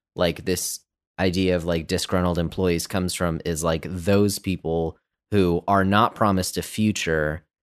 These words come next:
um, uh, are required to, like, be constantly working. Now, that might not be the case in this, in this specific instance.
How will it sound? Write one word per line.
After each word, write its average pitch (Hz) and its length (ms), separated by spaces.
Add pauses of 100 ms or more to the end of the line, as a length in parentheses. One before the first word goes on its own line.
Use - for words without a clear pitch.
(260)
um, 82 440 (260)
uh, 107 140 (100)
are 98 200
required 87 840
to, 78 540 (340)
like, 85 300
be 85 100
constantly 82 760
working. 76 680 (520)
Now, 107 100
that 127 220
might 127 200
not 120 160
be 120 100
the 104 100
case 107 260
in 104 200
this, 95 320
in 98 180
this 95 120
specific - 560
instance. 85 680